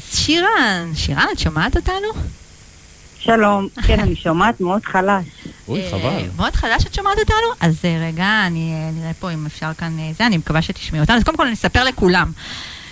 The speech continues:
Speaker 1: שירן היא, אה, בת שלושים וארבע, מלאה בסטייל. זאת אומרת, אם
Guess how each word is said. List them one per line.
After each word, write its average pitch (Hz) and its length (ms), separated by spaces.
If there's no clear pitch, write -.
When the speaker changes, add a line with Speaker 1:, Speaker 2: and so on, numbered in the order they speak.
Speaker 1:
שירן 226 800
היא, 160 500
אה, 165 560
בת 262 60
שלושים 175 440
וארבע, 156 460
מלאה 180 760
בסטייל. 151 520
זאת - 280
אומרת, 160 400
אם 175 60